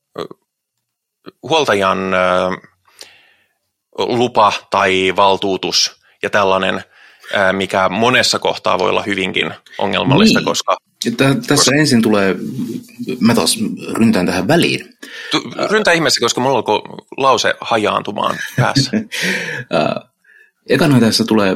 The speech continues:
Speaker 2: itselleni mieleen, että joo, huoltaja, huoltaja on ihmisen, niin kuin lapsen huoltaja, ja, ää, sit huoltaja on varmaan ihan hyvä kuulla ennen kuin, tai siis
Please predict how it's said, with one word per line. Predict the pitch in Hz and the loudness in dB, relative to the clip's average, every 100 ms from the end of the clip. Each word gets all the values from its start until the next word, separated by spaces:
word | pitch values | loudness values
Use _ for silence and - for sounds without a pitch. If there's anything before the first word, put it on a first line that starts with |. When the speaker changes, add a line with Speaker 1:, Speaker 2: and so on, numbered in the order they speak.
| 73 | -2
Speaker 2:
itselleni | 101 113 104 95 | 0 2 4 2
mieleen, | 95 92 | 2 2
että | 95 | 2
joo, | 196 240 247 - | 2 2 2 0
huoltaja, | 147 139 180 185 | 2 2 2 2
huoltaja | 131 120 139 139 139 143 | 0 -2 0 2 2 2
on | 156 151 143 | 2 0 0
ihmisen, | 143 139 151 147 131 131 117 123 | 0 0 0 0 -2 -2 -2 -2
niin | 131 | -2
kuin | 135 | 0
lapsen | 147 - 139 139 107 | 2 4 4 4 2
huoltaja, | 143 151 85 71 - - - | 4 4 4 2 0 -4 0
ja, | 110 95 - - - - - - _ - | 2 2 0 -10 -14 -14 -16 -20 _ -4
ää, | 110 - - - | 0 0 -2 -6
sit | - 110 113 | -2 -2 2
huoltaja | 104 - 117 117 | 2 2 2 2
on | 117 | 2
varmaan | 123 123 120 | 2 4 4
ihan | 123 123 | 4 4
hyvä | 135 123 | 4 2
kuulla | 156 95 85 - - - - - - - - - | 2 2 0 -2 -10 -12 -14 -20 -16 -16 -14 -10
ennen | - 87 | -6 -4
kuin, | 80 90 85 78 - - - - | 0 0 0 -4 -12 -20 -10 -2
tai | 98 | 0
siis | 92 | -2